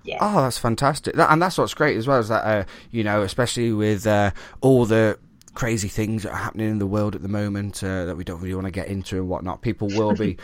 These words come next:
Speaker 1: <laughs>
Speaker 2: uh, watching their wallets, uh, uh, this season,
Speaker 1: Exactly,
Speaker 2: probably
Speaker 1: yeah.
Speaker 2: more than ever. We've spoke to quite a few, uh, different operators, uh, slightly concerned about that. So the fact that you're,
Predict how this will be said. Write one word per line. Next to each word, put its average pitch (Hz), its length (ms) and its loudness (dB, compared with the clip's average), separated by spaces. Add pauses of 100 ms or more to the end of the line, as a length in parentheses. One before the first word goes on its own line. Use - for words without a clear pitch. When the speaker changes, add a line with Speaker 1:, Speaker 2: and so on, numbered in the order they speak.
Speaker 1:
<laughs> - 160 -12
Speaker 2:
uh, 110 260 4
watching 110 460 0
their 104 160 2
wallets, 107 520 2
uh, 107 60 2
uh, 95 580 0
this 92 200 -8
season, 104 160 0
Speaker 1:
Exactly, 127 260 0
Speaker 2:
probably 117 400 4
Speaker 1:
yeah. 95 60 0
Speaker 2:
more 101 240 2
than 98 160 -2
ever. 101 260 -2
We've 92 160 -4
spoke 107 260 -8
to - 120 -14
quite 101 240 -4
a - 20 -10
few, 101 380 -4
uh, 92 140 -4 (380)
different 98 400 -6
operators, 95 760 -6
uh, 87 260 -6
slightly 90 260 -4
concerned 98 380 -4
about 85 160 -4
that. 87 140 -4
So 110 200 0
the 110 140 -6
fact 123 180 4
that 110 120 -2
you're, 104 240 2